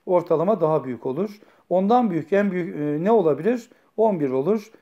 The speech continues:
Eğer şurası üç, burası da bir olursa ortalama iki tam bir bölü üç yapacaktır. O yüzden en az ikiden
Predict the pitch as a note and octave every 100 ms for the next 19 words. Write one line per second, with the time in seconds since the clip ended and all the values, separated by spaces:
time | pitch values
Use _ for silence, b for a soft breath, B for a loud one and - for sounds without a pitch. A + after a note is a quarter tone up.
0 | b - A3 G3 - G#3 F3+ F3 F3+ -
1 | G3 F#3 D#3+ C#3 B2+ F#3+ D3+ B2 G#2+ -
2 | F3+ F#3+ B B - E3 E3 C#3+ C3 F3+
3 | G3+ _ _ _ F#3+ - - C#3+ C#3 F3+
4 | C#3 C3+ F#3 G3+ - _ _ - F3 D#3
5 | B2+ B2 - G3 G#3 b b b G#3+ F#3+
6 | - C#3 F3+ F#3+ E3 F3+ - - D3+ C#3
7 | F3